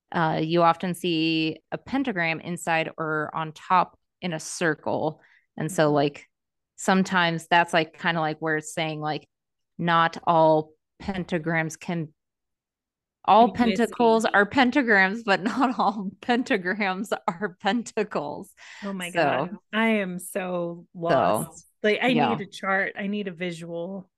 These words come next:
Speaker 2: That, so I can show you what, mm, uh, also I share, oh, I can't share my screen, but, um, I can post some pictures of what other pentacles may look like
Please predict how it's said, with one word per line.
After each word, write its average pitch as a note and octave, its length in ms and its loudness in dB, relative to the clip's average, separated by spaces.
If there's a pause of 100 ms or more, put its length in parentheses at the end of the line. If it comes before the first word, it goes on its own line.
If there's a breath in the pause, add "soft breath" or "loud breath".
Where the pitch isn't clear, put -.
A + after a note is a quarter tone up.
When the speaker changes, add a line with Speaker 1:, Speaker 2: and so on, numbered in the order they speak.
(400)
Speaker 2:
That, F#3+ 320 2
so F3+ 500 6
I G3 140 2
can A3+ 220 2
show C#4+ 340 4
you D#3+ 640 2
what, D#3+ 420 -2
mm, F3+ 240 -6 (220)
uh, D#3 240 2
also D#3 800 0 (800)
I D3 80 -8
share, E3 680 -4
oh, D3+ 320 -6 (200)
I D#3 160 -4
can't - 300 -10
share - 180 -4
my C#3 140 -6
screen, - 400 -10
but, - 240 -2 (420 soft breath)
um, D#3 680 4 (320)
I G#3 100 2
can A3+ 200 2
post C#4 340 -2
some E3+ 160 -2
pictures D3+ 580 -4
of E3 240 -4
what E3+ 220 2 (120)
other F#3 560 2 (560)
pentacles D#3 1040 -4
may D3+ 200 0
look D3+ 280 -2
like D#3 300 -2